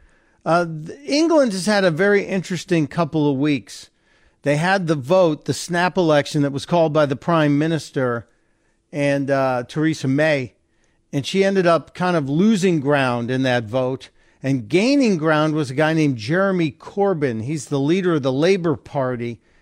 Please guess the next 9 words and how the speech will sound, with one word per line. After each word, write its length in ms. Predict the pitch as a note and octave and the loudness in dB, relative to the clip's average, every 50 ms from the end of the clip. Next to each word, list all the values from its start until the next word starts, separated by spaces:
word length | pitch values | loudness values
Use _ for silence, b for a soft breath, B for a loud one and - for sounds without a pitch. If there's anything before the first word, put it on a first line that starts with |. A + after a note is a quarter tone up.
| _ - | _ -8
which 260 | - C#3+ D3+ - - | -4 -4 -4 -2 -2
is 160 | E3 D#3 C3+ - | -2 -2 -2 -4
kinda 200 | - F#3+ F#3+ G3 | -4 -4 -2 0
like 280 | F#3 E3+ D#3+ C#3+ A2+ | 2 2 0 0 0
being 240 | D3+ D3+ D3+ D3+ D3 | 0 2 2 4 2
the 80 | C#3 B2 | 0 -2
Progressive 800 | - - D3 B2 A2 C#3+ D#3 E3 D3 - E3 D#3 C#3+ A#2+ A2 B2 - | -4 -6 -8 -4 0 2 2 2 0 0 2 2 2 0 -2 -12 -18
Socialist 800 | - - - - F3 E3+ D#3 - - E3 D3 C3+ B2+ A#2 - - | -18 -10 -2 0 2 2 2 0 0 0 2 2 0 -2 -4 -6
Party 480 | - D3 C3 C3 B2 B2 A#2+ A#2 - | -2 0 0 0 0 -2 -4 -6 -8